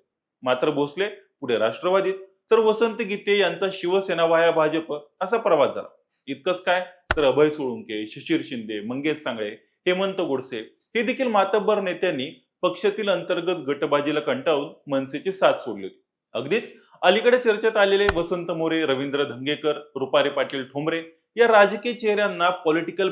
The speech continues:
बेस मनसेनंच मिळवून दिला होता. पण अनेक वर्ष पक्षासोबत एकनिष्ठ राहून देखील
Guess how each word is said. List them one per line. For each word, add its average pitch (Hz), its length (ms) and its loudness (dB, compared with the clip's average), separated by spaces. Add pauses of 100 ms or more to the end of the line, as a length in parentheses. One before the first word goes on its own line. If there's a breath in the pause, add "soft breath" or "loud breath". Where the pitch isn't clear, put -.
बेस 139 280 -4
मनसेनंच 139 480 -8
मिळवून 175 260 -6
दिला 123 160 0
होता. 92 200 -10 (340)
पण 110 80 -8 (180)
अनेक 196 320 0
वर्ष 180 260 0 (400 loud breath)
पक्षासोबत 202 680 2
एकनिष्ठ 180 420 -4
राहून 165 320 2
देखील 160 300 -2